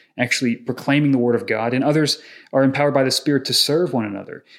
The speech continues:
And these are all diverse manifestations of the one Spirit who is the gift, who, who's, who's the one who empowers all of our gifts. And so he says,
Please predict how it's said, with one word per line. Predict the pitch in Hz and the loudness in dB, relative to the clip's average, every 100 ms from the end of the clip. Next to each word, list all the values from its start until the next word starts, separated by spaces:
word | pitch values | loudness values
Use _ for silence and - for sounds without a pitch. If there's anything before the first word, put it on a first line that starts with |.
| - | 0
And | 135 | 2
these | 165 | 4
are | 160 - | 2 2
all | 160 185 175 - | 4 4 2 0
diverse | 139 123 151 165 - | 0 2 2 2 2
manifestations | 143 135 131 139 - 170 175 139 123 | 2 2 2 0 2 2 2 2 0
of | 131 113 | -2 -2
the | |
one | 117 123 139 143 135 - _ _ | 0 2 2 0 -2 -8 _ _
Spirit | - - - 170 113 | -2 0 4 4 4
who | 135 131 | 0 0
is | 120 | 0
the | - | -2
gift, | 117 147 127 | -2 0 0
who, | - 135 | 0 0
who's, | 143 135 | 0 -2
who's | - 139 127 | -2 -2 0
the | 120 | 0
one | 135 | 2
who | 131 | 2
empowers | 117 - 151 196 156 - | 0 -2 -2 0 2 0
all | 117 113 | -4 -6
of | 107 | -6
our | 98 | -10
gifts. | 95 98 - - - - - - - | -10 -8 -4 -4 -6 -20 -20 -20 -2
And | 143 | 0
so | 143 170 | 4 4
he | |
says, | 170 170 | 4 0